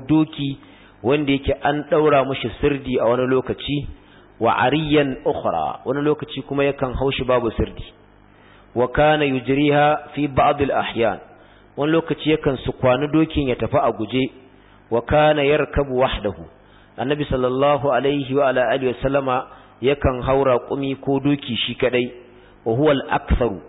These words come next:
Wannan shine yafi yawa a cikin tarihin sa. "Wa rubbama ardafa khalfahu ala al-ba'iri." Wani lokaci yakan yi goyo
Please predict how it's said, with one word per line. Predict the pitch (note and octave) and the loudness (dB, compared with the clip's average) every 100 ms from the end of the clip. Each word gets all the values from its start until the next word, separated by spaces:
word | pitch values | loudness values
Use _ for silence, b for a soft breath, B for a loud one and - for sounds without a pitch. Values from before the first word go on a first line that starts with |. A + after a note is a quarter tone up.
| - - | -20 -6
Wannan | C3 D3 C3+ | -4 -2 -2
shine | - C#3+ C3 B2+ | -2 -2 0 0
yafi | C3 C#3 | 0 2
yawa | C#3 B2+ | 2 2
a | D#2+ | -2
cikin | - B2+ | -6 -8
tarihin | A#2+ B2 B2 G#2+ G#2 | 0 0 0 -2 -4
sa. | C3+ D#3 - - B B B B - - | -2 -2 -4 -16 B B B B -20 -2
"Wa | A2+ | 2
rubbama | D3+ D#3+ D3 D3 D3 - | 4 4 4 4 2 2
ardafa | C3+ A#2 B2 D3+ D3 D3 - - B B B - | 0 2 2 2 4 2 2 -8 B B B -8
khalfahu | - D#3+ D#3 - C#3 C3+ | 0 2 2 0 0 0
ala | - D3+ C#3 | 2 2 2
al-ba'iri." | A2+ G#2+ - A2 F#2 - b b b - | 0 -2 0 -2 -4 -10 b b b -6
Wani | C3+ D#3+ | -2 2
lokaci | F3 F3 D#3 - D#3 E3 | 2 2 -2 -4 0 0
yakan | D#3+ D3 C3+ | 2 0 0
yi | D3 | -4
goyo | C#3 C#3+ D3+ D#3 | 0 2 4 4